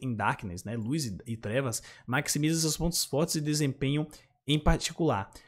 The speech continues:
Mas com grandes poderes vem grandes responsabilidades. Ô, louco, eu entendi a referência, hein? Vocês entenderam a referência aí? E aí, o Ravi aqui, né? O trambo-, tram-,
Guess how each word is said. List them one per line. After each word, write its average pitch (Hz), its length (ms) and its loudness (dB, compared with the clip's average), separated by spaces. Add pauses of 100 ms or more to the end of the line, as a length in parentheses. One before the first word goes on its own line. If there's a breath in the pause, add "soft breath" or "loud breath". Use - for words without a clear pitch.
Mas 135 220 2
com 151 160 2
grandes 165 260 4
poderes 143 380 2
vem 143 120 4
grandes 139 260 4
responsabilidades. 143 680 2
Ô, 190 100 2
louco, 127 480 0
eu 139 80 -6
entendi 151 240 2
a 160 60 8
referência, 160 400 4
hein? 143 60 2
Vocês 127 220 0
entenderam 123 320 0
a - 20 4
referência 120 420 2
aí? 170 160 0 (420 loud breath)
E 143 140 8
aí, 147 260 8 (200 loud breath)
o - 40 0
Ravi 139 380 8
aqui, 147 260 4
né? 151 80 4
O 135 60 4
trambo-, 139 460 4
tram-, 156 280 2